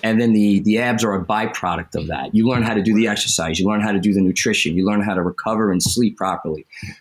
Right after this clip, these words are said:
So that was really, um, him. And, and just as, as a, as a quick side story, this is, this was crazy. When I was in seventh grade, one of my senseis got me the three hundred D V D,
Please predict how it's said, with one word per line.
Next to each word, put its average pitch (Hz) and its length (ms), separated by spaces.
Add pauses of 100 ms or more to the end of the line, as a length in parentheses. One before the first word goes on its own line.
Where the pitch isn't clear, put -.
So 123 180
that 165 240
was 131 240
really, 131 720 (480)
um, 95 580 (520)
him. 113 340
And, 110 260
and 117 160
just 139 280
as, 117 140
as 107 220
a, 110 120
as 101 100
a 98 100
quick - 220
side 117 340
story, 95 300
this 107 220
is, 107 280 (420)
this 147 200
was 107 120
crazy. 123 500
When 110 100
I 117 60
was 113 140
in 95 60
seventh 135 540
grade, 135 400
one 117 120
of 113 60
my 101 100
senseis 120 600
got 117 160
me 107 160
the 98 280
three 123 340
hundred 107 600
D 101 160
V 87 160
D, 78 280